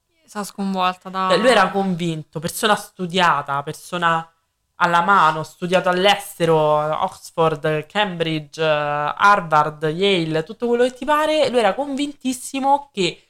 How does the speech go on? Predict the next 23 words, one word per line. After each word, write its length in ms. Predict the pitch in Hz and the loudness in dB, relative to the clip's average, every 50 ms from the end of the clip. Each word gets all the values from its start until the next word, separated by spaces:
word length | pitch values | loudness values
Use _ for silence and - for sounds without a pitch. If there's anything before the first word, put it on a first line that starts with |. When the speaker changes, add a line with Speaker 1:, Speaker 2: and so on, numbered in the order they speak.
| _ _ _ | _ _ _
Speaker 2:
lui 120 | _ 262 226 | _ -6 -4
poteva 260 | 196 180 180 180 185 | -2 0 2 2 2
fare 260 | 185 180 160 165 160 | 0 0 -2 -2 -2
quello 220 | - 240 226 196 175 | -4 -4 -2 -2 -2
che 120 | 170 - | -2 -4
era 200 | - 190 190 180 | -4 -2 -2 -2
sopra 320 | 175 - 233 196 180 175 190 | -2 -2 -2 0 2 2 2
la 100 | 226 247 | 2 2
legge 320 | 202 180 208 202 180 185 | 2 0 -2 0 0 -2
perché 220 | 165 170 - _ 185 | -2 -4 -6 _ -8
era 100 | 165 156 | -8 -6
cittadino 400 | 151 165 - - 196 202 208 202 | -8 -10 -8 -6 -4 -2 -2 -2
americano 460 | 202 220 240 254 220 196 175 190 180 | -4 -4 -6 -2 -2 0 0 0 -4
e 60 | 170 - | -8 -10
quindi 200 | _ 175 165 165 | _ -8 -8 -8
non 80 | 160 156 | -10 -12
potevano 320 | _ 160 160 151 151 147 | _ -6 -6 -6 -6 -6
processarlo. 760 | 151 147 135 147 147 - _ - 135 135 - 143 143 151 - _ _ _ _ _ _ | -8 -12 -12 -14 -18 -18 _ -8 -8 -8 -8 -8 -12 -12 -12 _ _ _ _ _ _
Che 140 | _ - 202 | _ 0 0
è 140 | 185 - - - | 0 0 -2 -4
un'idea, 560 | 202 208 220 226 269 262 226 165 156 - - _ _ _ _ _ _ _ _ _ _ | -4 -4 0 2 4 4 6 4 2 0 -6 _ _ _ _ _ _ _ _ _ _
ma 140 | 190 190 196 | -4 -4 -4
proprio 460 | - 254 214 208 185 - - _ | -4 -6 -2 -2 -2 -2 -2 _